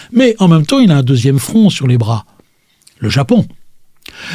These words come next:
Donc il ne peut pas s'opposer frontalement à la demande de Churchill, d'autant plus qu'il n'a pas les moyens encore de débarquer du fort au fort au nord de la France. Donc ils acceptent, lui et, et Roosevelt acceptent un certain temps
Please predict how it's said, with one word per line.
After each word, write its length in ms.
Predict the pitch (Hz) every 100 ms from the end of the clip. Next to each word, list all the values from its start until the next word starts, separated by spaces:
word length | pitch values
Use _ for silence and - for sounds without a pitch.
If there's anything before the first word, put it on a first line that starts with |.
| 151 -
Donc 240 | 185 -
il 60 | 202
ne 80 | 202
peut 120 | 202
pas 160 | -
s'opposer 440 | 202 202 208 180 196
frontalement 720 | - 190 165 170 170 180 147
à 20 |
la 120 | 131
demande 360 | 127 131 139 131
de 80 | 117
Churchill, 480 | - 127 - 269 208
d'autant 200 | 139 135
plus 180 | 190
qu'il 100 | -
n'a 80 | 160
pas 160 | 127 170
les 100 | 151
moyens 460 | 156 170 170 220
encore 320 | 190 127 208 190
de 80 |
débarquer 460 | 143 135 135 - 202
du 100 | 156
fort 240 | - 151
au 60 | 131
fort 400 | 123 208 220 190 - - _
au 120 | 143
nord 160 | 165 147
de 80 |
la 100 | 147
France. 240 | 127 135 120
Donc 240 | 170 165
ils 140 | 175 175
acceptent, 500 | - - 175 - - - - _
lui 180 | 160 185
et, 280 | 151 139 165
et 40 |
Roosevelt 400 | 123 147 175 226
acceptent 340 | 160 - 170 147
un 80 |
certain 400 | 120 170 - 147
temps 280 | 127 196 220